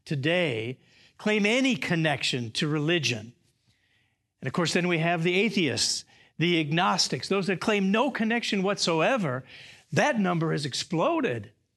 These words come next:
to over one quarter of the population. In fact, this is something that doesn't only affect churches, but that affects ethics. It affects principles and morality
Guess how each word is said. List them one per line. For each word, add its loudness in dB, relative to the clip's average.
to -4
over 0
one 0
quarter -4
of -10
the -4
population. -2
In -4
fact, 0
this -2
is 0
something -4
that -8
doesn't -4
only -6
affect -18
churches, -6
but -8
that -2
affects -6
ethics. -14
It -2
affects -4
principles -2
and -4
morality 0